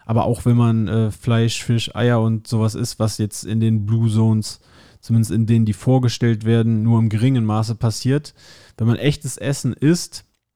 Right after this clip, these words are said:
ja, dann ist es deutlich gesünder und leichter, ja, den ganzen Junk zu vermeiden, das ganze Junkfood zu vermeiden und somit ist halt auch der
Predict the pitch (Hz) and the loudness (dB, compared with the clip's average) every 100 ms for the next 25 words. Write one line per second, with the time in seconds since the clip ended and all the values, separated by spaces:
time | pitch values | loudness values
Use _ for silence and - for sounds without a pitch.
0 | _ _ _ _ _ _ _ _ - 104 | _ _ _ _ _ _ _ _ -8 -4
1 | 104 107 113 117 113 - - _ _ _ | -2 -2 -2 -4 -6 -8 -14 _ _ _
2 | - 113 120 131 147 127 - 117 113 135 | -20 -8 0 2 2 -2 0 0 2 4
3 | 117 107 104 107 123 - 127 135 147 139 | 2 2 0 0 0 -2 -4 -2 -2 -6
4 | _ _ _ _ _ _ _ _ _ _ | _ _ _ _ _ _ _ _ _ _
5 | _ _ _ - 113 107 98 107 107 117 | _ _ _ -4 2 2 2 0 2 0
6 | 117 113 104 120 127 - 117 120 110 110 | 2 0 2 0 0 -4 -2 0 2 2
7 | 131 156 180 170 - - - 110 - 117 | 2 0 -4 -6 -14 -16 -14 -12 -4 -2
8 | 117 107 117 120 - 123 - 117 117 113 | -2 -2 0 0 -2 -6 -6 -4 -2 0
9 | 117 123 127 - 98 117 104 120 127 113 | 0 0 -2 -6 -4 -2 2 2 2 0
10 | 104 120 123 120 - - 113 113 110 - | -4 -4 -2 -2 -4 -4 -2 -2 -4 -10
11 | - 113 110 107 107 | -4 0 0 -2 -4